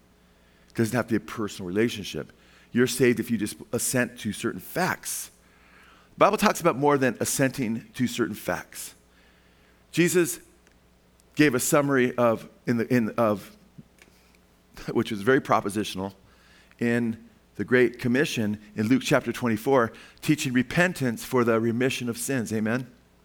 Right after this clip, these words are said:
And when he summarizes his gospel that he preaches in the book of Acts, he talks about how we talked about repentance and doing good works in keeping with repentance. Now, we don't believe that repentance is good works,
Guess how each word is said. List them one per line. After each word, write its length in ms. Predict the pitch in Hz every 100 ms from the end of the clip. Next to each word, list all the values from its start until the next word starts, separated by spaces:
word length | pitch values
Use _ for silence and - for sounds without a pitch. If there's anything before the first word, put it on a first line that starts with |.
| _ _ _ _ _ _ _ _ _
And 120 | 117
when 80 | 117
he 40 | 113
summarizes 640 | - 147 139 127 113 110
his 200 | 113 101
gospel 680 | 123 190 185 123 123 - - - -
that 120 | 117 120
he 60 |
preaches 520 | 123 175 202 139 139 - - -
in 80 |
the 80 | 147
book 160 | 151 143
of 80 | -
Acts, 340 | 185 165 - - -
he 120 | - 160
talks 280 | 151 143
about 260 | 147 147 123 - -
how 120 | - 131
we 160 | 139
talked 300 | 139 147 135
about 360 | 135 127 127 - - _ _ _ _ _ _ _ _ _ -
repentance 720 | 127 143 147 - 82 - - - _ _ _ -
and 100 | 107
doing 220 | 123 123
good 240 | 127 113
works 240 | 110 117 120
in 60 |
keeping 340 | 107 160 151 120
with 140 | 87
repentance. 640 | - 101 87 - - - - _ _ _ - - _
Now, 140 | - 139
we 100 | 180
don't 180 | 202
believe 300 | - 147 143
that 100 | 131
repentance 600 | - 120 143 151 139 117 -
is 300 | 147 151 120
good 240 | 131 110
works, 560 | 117 151 - - -